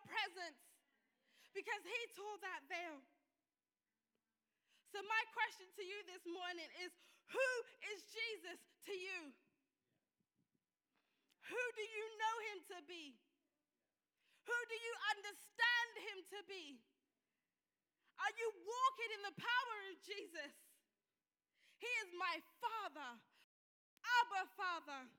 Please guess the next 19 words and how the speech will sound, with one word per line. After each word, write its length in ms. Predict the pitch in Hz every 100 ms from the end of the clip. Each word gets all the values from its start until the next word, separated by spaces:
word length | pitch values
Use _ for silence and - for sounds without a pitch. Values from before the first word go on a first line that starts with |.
| _ _ _ _ _ _ _ - -
He 100 | 415
is 280 | 453 427 349
my 200 | 381 330 - -
healer, 600 | 294 466 480 480 359 285 - -
my 180 | 392 349 - -
Jehovah 560 | 403 440 453 415 392
Rapha. 580 | 359 427 - - 294 277 - _ _ _ _ - -
He 80 |
is 240 | 453 453 359
my 180 | 392 359 277
peace, 600 | - 427 508 494 294 - - - -
my 180 | 349 403 - - -
Jehovah 540 | 427 277 508 480 466
Shalom. 800 | - 453 427 427 453 415 311 269 - _ _ _ _ _ _ _ _ _ _ _ _ -
He 80 |
is 120 | 403 339
my 180 | 349 349
protector, 840 | 330 - - 494 - - 330 277 - _ _ _ _ _ _ _ _ _ -
my 240 | 359 320